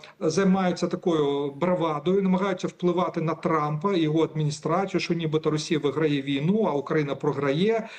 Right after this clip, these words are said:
і тому Україна має йти на односторонні поступки. І, е, е, поки що частково на американців, на жаль, це впливає. От дуже добре, що перед переговорами в Берліні була проведена блискуча, е,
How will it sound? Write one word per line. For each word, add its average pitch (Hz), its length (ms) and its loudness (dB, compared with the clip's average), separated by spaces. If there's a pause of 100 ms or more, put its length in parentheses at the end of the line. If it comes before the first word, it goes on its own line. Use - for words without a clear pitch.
і 165 80 0
тому 196 220 4
Україна 185 420 2
має 165 240 0
йти 156 180 0
на 170 120 -2
односторонні 160 600 -2
поступки. - 640 -4 (640)
І, 190 240 2
е, 185 180 0 (240)
е, 175 840 2 (220)
поки 277 320 0
що 196 160 0
частково 233 580 -2
на 202 120 -2
американців, 185 580 -2
на 180 80 2
жаль, 175 180 -2
це - 160 -4
впливає. 143 640 -2 (260)
От 170 160 0
дуже 240 280 4
добре, 175 500 2
що - 180 -2
перед 180 260 0
переговорами 202 540 2
в 156 80 -8
Берліні 175 560 -2 (800)
була 185 280 0
проведена 185 720 0 (220)
блискуча, 190 580 -2
е, 147 600 2